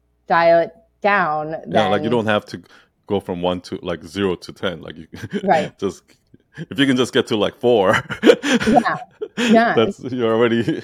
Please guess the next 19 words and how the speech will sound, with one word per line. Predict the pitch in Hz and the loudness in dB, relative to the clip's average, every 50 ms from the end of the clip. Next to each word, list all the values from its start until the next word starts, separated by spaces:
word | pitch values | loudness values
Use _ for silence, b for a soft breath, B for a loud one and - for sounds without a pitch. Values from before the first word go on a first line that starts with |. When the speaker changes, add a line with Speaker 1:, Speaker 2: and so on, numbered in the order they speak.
| - - - | -12 -18 -20
Speaker 2:
<laughs> | _ _ _ 196 | _ _ _ -2
Speaker 1:
Yeah. | 180 156 147 151 - 180 165 151 147 131 120 B _ _ _ _ _ _ _ _ b b b b b b b b | -2 -2 -4 -8 -12 -18 -18 -18 -20 -20 -20 B _ _ _ _ _ _ _ _ b b b b b b b b
Speaker 2:
So, | - - 170 175 165 151 - - - - _ _ _ _ _ _ _ _ _ _ | -2 2 6 6 6 6 4 0 -14 -20 _ _ _ _ _ _ _ _ _ _
yeah, | 151 156 127 | 4 4 4
it's, | 110 117 113 - | 4 2 -4 -2
it | - 135 117 | -2 -2 -2
sounds | - - - 165 160 160 165 139 | -2 -6 2 4 4 4 4 2
like | 151 139 113 | 2 0 2
what | 117 113 117 104 | 2 -2 0 0
you're | 120 117 110 | 0 -2 -2
trying | 95 _ - - 123 117 107 | -4 _ -6 -4 -4 -4 -2
to | 107 104 | -4 -8
do | 87 85 95 | -6 -6 -8
is | 95 85 - | -8 -8 -8
you're | - 92 92 | -8 -8 -8
trying | 90 - - 101 92 92 80 | -8 -8 -10 -8 -8 -8 -10
to, | - - | -10 -12
like, | 87 82 82 82 85 85 _ _ _ _ _ _ _ _ _ _ _ _ _ _ _ _ _ _ _ _ _ _ _ _ _ _ | -8 -8 -8 -8 -8 -12 _ _ _ _ _ _ _ _ _ _ _ _ _ _ _ _ _ _ _ _ _ _ _ _ _ _
um, | 107 104 92 85 82 80 82 - - | -6 -6 -6 -6 -6 -8 -10 -12 -16